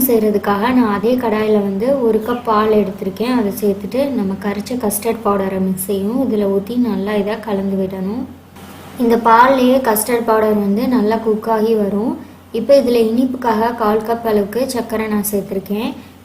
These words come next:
கேரமல்ல கால் கப் அளவுக்கு சர்க்கரை சேர்த்திருக்கோம். அதனால இதுல கால் கப் மட்டும் சர்க்கரை சேர்த்தா போதும், கரெக்டா இருக்கும். இப்போ கஸ்டர்ட் பவுடர் நல்லா குக் ஆகி வந்ததும் கால் கப் சர்க்கரை சேர்த்துடலாம்.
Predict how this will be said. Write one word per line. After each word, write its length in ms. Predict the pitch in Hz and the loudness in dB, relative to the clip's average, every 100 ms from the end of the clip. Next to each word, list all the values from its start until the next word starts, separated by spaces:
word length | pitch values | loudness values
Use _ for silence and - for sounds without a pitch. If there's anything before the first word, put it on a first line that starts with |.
| 247 | 0
கேரமல்ல 600 | 254 277 269 254 226 240 240 | 2 4 2 2 2 0 0
கால் 220 | 220 214 | 0 -2
கப் 180 | 226 226 | -2 0
அளவுக்கு 320 | 214 196 233 233 | 0 0 -2 -4
சர்க்கரை 260 | 214 208 208 | -4 -2 0
சேர்த்திருக்கோம். 420 | 208 196 208 262 269 | -2 -2 -6 -2 -2
அதனால 240 | 214 208 226 | 0 -2 -2
இதுல 160 | 214 208 208 | -2 -4 -2
கால் 200 | 214 214 | -2 -2
கப் 180 | 220 214 | -2 -4
மட்டும் 240 | 196 226 233 | -4 -4 -6
சர்க்கரை 300 | 220 214 202 202 | -6 -4 -4 -4
சேர்த்தா 260 | 202 302 294 | -4 -4 -4
போதும், 320 | 196 190 226 262 | -2 -4 -4 -4
கரெக்டா 380 | 220 202 - 214 196 | -4 -6 -2 -2 0
இருக்கும். 320 | 196 214 254 - - - - - - - - - - - - - - - - - - - 240 | -2 -4 -4 -6 -14 -20 -20 -20 -20 -20 -20 -20 -20 -20 -20 -20 -20 -20 -18 -18 -18 -8 -6
இப்போ 120 | - 247 247 | -2 0 0
கஸ்டர்ட் 400 | 214 - 254 247 | 0 0 -2 2
பவுடர் 340 | 226 220 226 214 | 2 2 0 0
நல்லா 180 | 220 220 | 0 0
குக் 260 | 220 214 220 | -2 -4 -2
ஆகி 160 | 214 220 208 | 0 0 0
வந்ததும் 420 | 196 190 208 262 254 | -2 -2 -2 -4 -2
கால் 260 | 220 220 | -2 -2
கப் 180 | 220 220 | -4 -6
சர்க்கரை 320 | 208 208 208 196 | -8 -4 -6 -4
சேர்த்துடலாம். 560 | 208 160 196 185 214 262 | -6 -8 -8 -8 -6 -8